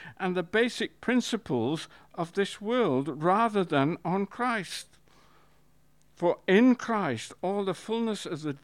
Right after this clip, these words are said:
deity lives in body-, bodily form, and you have been given the fullness in Christ."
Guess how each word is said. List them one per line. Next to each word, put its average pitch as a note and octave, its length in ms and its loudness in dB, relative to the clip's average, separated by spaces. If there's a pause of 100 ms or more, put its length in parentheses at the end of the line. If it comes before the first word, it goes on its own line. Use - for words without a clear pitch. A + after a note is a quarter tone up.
deity G#3 500 0
lives E3 480 0 (260)
in E3 140 0
body-, E3+ 380 0 (440)
bodily E3 500 2
form, C3+ 420 2 (840)
and C#3 280 -2
you C#3+ 400 0 (160)
have D3 180 -4
been C3 300 0
given D3 480 -4 (880)
the B2+ 100 -18
fullness A#2 680 -8 (520)
in G#2 100 -12
Christ." F#2+ 540 -20